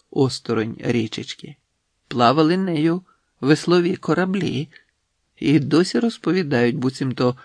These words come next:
у давні часи об підводне каміння розбився і затонув царський корабель, на якому везли золото. Навстріч річці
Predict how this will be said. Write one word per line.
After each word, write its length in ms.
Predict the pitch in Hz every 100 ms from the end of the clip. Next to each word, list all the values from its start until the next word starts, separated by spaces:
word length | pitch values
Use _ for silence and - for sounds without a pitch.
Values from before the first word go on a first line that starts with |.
| _ -
у 100 | 139
давні 420 | 143 131 113 117
часи 520 | - 127 - 190 240 - _ _ _
об 200 | - 127 -
підводне 560 | - 135 127 151 147 127
каміння 600 | 131 127 131 208 196 147
розбився 580 | 135 127 151 170 180 156
і 120 | 139
затонув 600 | 135 127 - 123 147 156
царський 480 | - 147 139 - 139
корабель, 640 | 131 147 151 147 127 110 120 _ _ _ -
на 140 | 123
якому 400 | 123 127 127 120
везли 500 | 117 117 110 110 160 - _ -
золото. 760 | 110 104 98 143 156 131 - - _ _ _ _ _ _
Навстріч 640 | 123 143 - 139 131 - -
річці 640 | 135 165 - - 120 123